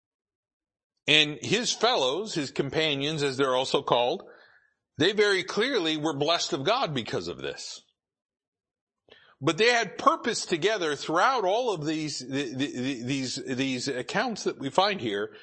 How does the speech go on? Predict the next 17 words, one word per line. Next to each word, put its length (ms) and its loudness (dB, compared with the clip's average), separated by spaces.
that 160 0
they 140 2
had 280 0
purpose 400 0
together 720 0
to 100 -2
be 320 -2
there 180 0
for 220 0
each 180 -2
other. 340 -4
It 80 -2
wasn't 300 0
just 240 0
Daniel's 580 0
sole 300 0
purposing, 840 -2